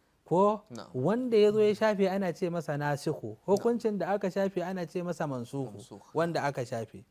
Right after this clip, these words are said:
Speaker 2: Na'am.
Speaker 1: To, idan wannan hukuncin kamar yadda wasu malaman suke faɗa,
Speaker 2: Na'am.
Speaker 1: akwai hukunci da ya shafi al'ummatan baya.
Speaker 2: Mm.
Speaker 1: Akwai wata shari'a ta al'ummatan baya.
Speaker 2: Na'am.
Speaker 1: Wani adi-, sai ya zamana mu a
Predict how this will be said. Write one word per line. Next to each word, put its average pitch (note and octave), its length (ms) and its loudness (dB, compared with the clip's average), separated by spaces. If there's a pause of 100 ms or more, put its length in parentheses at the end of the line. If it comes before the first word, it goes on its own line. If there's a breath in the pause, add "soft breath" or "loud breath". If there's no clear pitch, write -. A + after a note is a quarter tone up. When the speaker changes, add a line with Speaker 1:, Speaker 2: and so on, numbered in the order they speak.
Speaker 2:
Na'am. B2 140 -18 (100)
Speaker 1:
To, G#3+ 240 4 (380 loud breath)
idan D#3+ 260 -2 (160)
wannan A#3 400 0
hukuncin A3 480 0
kamar G3 220 -4
yadda F3+ 180 -2
wasu E3 300 -4
malaman C3+ 420 -6
suke A#2+ 320 -10
faɗa, G2+ 380 -12 (100)
Speaker 2:
Na'am. A2 280 -16
Speaker 1:
akwai G3 360 0
hukunci G3+ 720 -6
da D3 80 -6
ya E3+ 140 -2
shafi D3 400 -8
al'ummatan A2 680 -8
baya. A2+ 440 -6
Speaker 2:
Mm. B2 240 -14
Speaker 1:
Akwai D3 280 0 (120)
wata G#3+ 140 -8
shari'a F3 520 -2
ta D#3+ 100 -8
al'ummatan A2+ 680 -8
baya. A2+ 320 -6 (120)
Speaker 2:
Na'am. B2 120 -16 (280)
Speaker 1:
Wani C#3+ 260 -2
adi-, B2 200 -6
sai A3 360 4
ya A#3+ 80 6
zamana G3 440 -2 (300 soft breath)
mu G#3 340 4
a G#3+ 80 -4